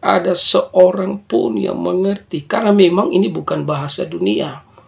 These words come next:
Masa bahasa dunia orang tidak mengerti? Tidak ada seorang pun yang mengerti. Karena ini bahasa roh yang datang daripada Tuhan, yaitu karunia. Jadi bahasa roh ini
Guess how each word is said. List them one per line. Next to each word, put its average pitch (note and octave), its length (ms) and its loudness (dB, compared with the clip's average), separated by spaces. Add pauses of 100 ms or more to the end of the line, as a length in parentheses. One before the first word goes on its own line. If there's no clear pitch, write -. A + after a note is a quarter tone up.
(600)
Masa - 400 2
bahasa D#3 400 -2
dunia D#3+ 400 2
orang D#3 240 -6
tidak C#3+ 240 -8
mengerti? F3 480 -4
Tidak - 800 -2
ada F#2 320 -2
seorang F3 640 0
pun G3 320 2
yang F3 160 2
mengerti. E3 800 0
Karena D3+ 320 -8
ini G3 320 -2
bahasa D3 560 -6
roh D#3+ 320 -2 (320)
yang C#3+ 320 -2
datang C#3+ 480 -2
daripada B2 720 -10 (320)
Tuhan, D#3+ 400 -2 (480)
yaitu D#3+ 400 -4
karunia. E3 640 -4 (720)
Jadi F#3 400 0
bahasa F3+ 320 -2
roh - 160 -2
ini C4 240 -2